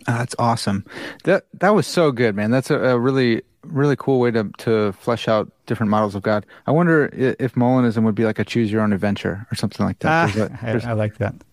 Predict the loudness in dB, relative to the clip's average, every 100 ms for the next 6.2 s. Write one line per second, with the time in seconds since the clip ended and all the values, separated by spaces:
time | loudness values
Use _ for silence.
0 | -6 -2 0 2 0 -2 -4 -2 0 0
1 | 0 -2 -4 -6 _ -2 0 0 0 -4
2 | -4 _ _ _ _ -8 -6 -2 -2 0
3 | 0 2 0 0 0 0 -6 -10 -20 -20
4 | -16 -4 0 2 0 -6 _ -2 -2 -2
5 | -2 -2 -2 -4 0 -2 -2 -2 0 2
6 | 0